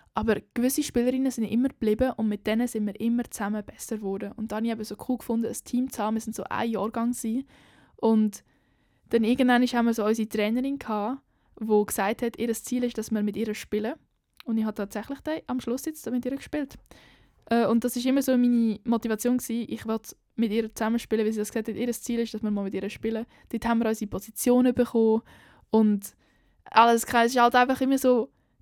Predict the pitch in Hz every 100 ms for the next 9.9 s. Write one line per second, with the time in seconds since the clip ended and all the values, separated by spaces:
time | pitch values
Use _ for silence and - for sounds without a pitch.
0 | - 254 254 269 233 247 247 240 - 214
1 | 226 - 247 - 214 233 220 - 196 -
2 | 208 - - - - - - 220 208 _
3 | _ 214 233 233 226 226 220 214 196 233
4 | - - 214 208 196 214 214 - - 240
5 | 240 247 220 - 247 247 277 247 262 -
6 | 208 208 - - 185 - - 208 226 262
7 | 240 233 254 254 247 269 - - - 269
8 | 240 - 226 208 196 285 302 220 185 185
9 | 294 330 - 254 311 - 214 294